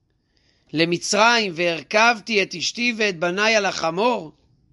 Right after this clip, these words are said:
והיה לי ליטול אותו חמור משלהם, לא נטלתי אלא משלי." אומר הספורנו,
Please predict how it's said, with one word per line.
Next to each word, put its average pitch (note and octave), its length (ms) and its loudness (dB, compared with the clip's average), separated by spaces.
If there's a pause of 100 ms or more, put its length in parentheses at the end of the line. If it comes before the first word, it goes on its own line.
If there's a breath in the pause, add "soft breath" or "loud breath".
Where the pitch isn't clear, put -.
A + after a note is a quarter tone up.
(680)
והיה F3+ 400 4
לי C4 140 0
ליטול A#3 440 0
אותו A#3 260 -2
חמור G#3+ 380 -2
משלהם, G#3+ 800 0 (1040)
לא G3+ 260 2
נטלתי A#3+ 640 0
אלא G3+ 140 0
משלי." C#3+ 520 -6 (1900 soft breath)
אומר F3 300 2
הספורנו, A#3+ 760 2